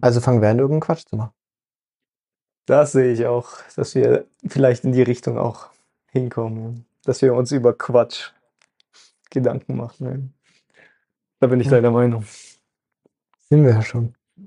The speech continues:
Speaker 2: Ja.
Speaker 1: Heutzutage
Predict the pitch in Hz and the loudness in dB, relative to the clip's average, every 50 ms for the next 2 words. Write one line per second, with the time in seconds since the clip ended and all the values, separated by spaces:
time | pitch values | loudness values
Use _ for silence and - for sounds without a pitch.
0 | _ _ - 135 123 120 120 127 131 147 151 147 - - - - - _ _ _ | _ _ -8 -6 -4 -4 -6 -6 -8 -8 -10 -12 -12 -14 -16 -16 -20 _ _ _
1 | _ _ _ _ _ _ - - 156 165 - - 139 - - - 123 123 120 117 | _ _ _ _ _ _ 0 2 2 2 2 0 -4 -2 -2 0 0 2 2 2
2 | 120 143 - | 0 -2 -6